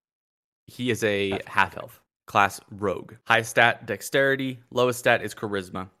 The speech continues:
Speaker 1: He's fifty-five, and he's just a very kind of mysterious figure that has, like, a lot of, you know, rumors around him. And some people say that he's working for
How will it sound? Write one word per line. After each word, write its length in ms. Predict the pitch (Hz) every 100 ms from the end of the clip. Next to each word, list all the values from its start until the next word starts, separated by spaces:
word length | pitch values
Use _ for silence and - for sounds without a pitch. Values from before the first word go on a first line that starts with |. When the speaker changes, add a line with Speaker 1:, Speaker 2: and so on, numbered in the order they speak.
| _
Speaker 1:
He's 120 | -
fifty-five, 720 | 120 113 - 101 95 92 87
and 220 | 107 98 95
he's 120 | 95
just 160 | 110 113
a 40 |
very 260 | 107 127 131
kind 220 | 131 120
of 60 |
mysterious 440 | 104 - 110 104 101
figure 420 | - 92 90 87 _ -
that 180 | 98 95
has, 280 | 95 95 95
like, 180 | 95 101
a 40 |
lot 240 | 98 92 92
of, 160 | 90 - _ -
you 100 | 101
know, 140 | 92
rumors 560 | 90 107 120 104 92 -
around 340 | 98 95 92
him. 300 | 92 90 87 87 _ _ _ -
And 240 | 95 95
some 140 | 123 120
people 180 | 135 143
say 120 | 131
that 100 | 120
he's 180 | 107 95
working 500 | 95 95 107 165 170
for 600 | - 107 113 151 196